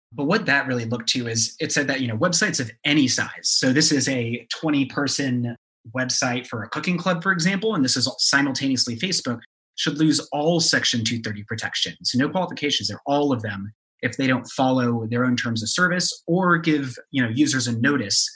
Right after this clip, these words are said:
when they're going to be removing content. Additionally, there were provisions about how Attorney General Barr should be essentially the judge of whether advertising money from the government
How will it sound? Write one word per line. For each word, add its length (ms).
when 160
they're 80
going 200
to 60
be 80
removing 400
content. 400
Additionally, 640
there 160
were 80
provisions 600
about 420
how 500
Attorney 260
General 460
Barr 420
should 760
be 140
essentially 460
the 120
judge 540
of 220
whether 640
advertising 640
money 180
from 160
the 80
government 500